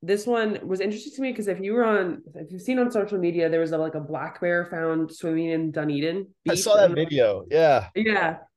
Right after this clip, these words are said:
Speaker 1: And so I thought this was interesting 'cause this paired with it, um, but a Florida black bear was also found wandering on the outskirts of T P A, so around the airport.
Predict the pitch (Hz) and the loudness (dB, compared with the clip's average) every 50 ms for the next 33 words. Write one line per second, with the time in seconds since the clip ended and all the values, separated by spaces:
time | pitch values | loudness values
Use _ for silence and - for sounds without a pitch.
0 | _ _ - - 208 220 226 214 269 240 220 220 208 202 185 - - - - 185 | _ _ 0 2 2 4 4 4 4 4 6 6 6 4 4 2 -2 -4 -4 -4
1 | 240 240 254 240 220 220 220 214 214 - - - - 196 196 196 196 202 202 185 | -2 0 0 0 0 0 -2 -4 -4 -10 -10 -6 -4 -2 -2 -2 -2 -4 -6 -8
2 | - - 196 185 185 180 190 180 170 190 185 185 - - - - 208 220 220 208 | -6 -4 -4 -4 -4 -6 -8 -6 -4 -4 -4 -6 -8 -12 -6 -2 0 2 2 2
3 | 185 - 180 160 160 156 - - - 160 170 165 165 160 170 175 175 180 175 - | 0 0 -2 -2 -2 -4 -6 -4 -4 -4 -2 -2 -2 -2 -2 -2 -4 -4 -2 -2
4 | 202 208 214 196 190 170 180 185 - 202 185 180 170 - - - 113 208 247 - | 0 0 0 0 -2 -2 -2 -4 -4 -6 -6 -6 -6 -8 -6 -4 -2 -2 -2 -2
5 | 269 202 - 180 165 165 160 156 160 160 160 160 165 175 180 175 180 185 190 196 | -4 -4 -4 -4 -4 -2 -4 -4 -2 -2 -2 -2 -2 -2 -2 -2 -2 -2 -2 -2
6 | - - 143 165 160 - - 151 156 151 - 180 180 180 - 175 147 - - - | -4 -6 -6 -6 -6 -6 -4 -6 -6 -6 -6 -8 -8 -6 -6 -8 -8 -10 -10 -10
7 | 196 185 175 156 131 139 175 262 - - _ _ _ _ _ _ _ _ _ _ | -8 -6 -6 -6 -6 -4 -6 -8 -10 -14 _ _ _ _ _ _ _ _ _ _
8 | - 202 190 185 180 160 - - 180 180 185 196 190 170 - 151 175 190 - - | 0 2 4 4 4 4 4 2 2 2 2 2 0 0 0 -2 -2 -2 -2 -4
9 | 139 104 90 - - | -4 -4 -4 -6 -10